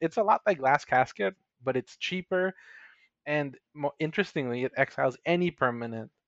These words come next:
uh, any non-land permanent. So, you know, it, there might be some pesky equipment you wanna get rid of.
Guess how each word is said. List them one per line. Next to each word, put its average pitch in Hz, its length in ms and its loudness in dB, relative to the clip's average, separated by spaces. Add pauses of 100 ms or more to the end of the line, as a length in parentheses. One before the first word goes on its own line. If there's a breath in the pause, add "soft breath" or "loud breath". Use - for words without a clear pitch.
uh, 123 160 2
any 170 180 4
non-land 131 440 2
permanent. 117 360 -2
So, 123 420 0
you 139 120 -10
know, 117 160 -6 (180)
it, 143 160 -10 (220)
there 135 160 -2
might 127 200 2
be 127 60 -12
some 123 160 -4
pesky 117 360 2
equipment 180 480 0
you 170 100 -2
wanna 165 200 0
get 160 160 2
rid 156 140 2
of. 147 420 4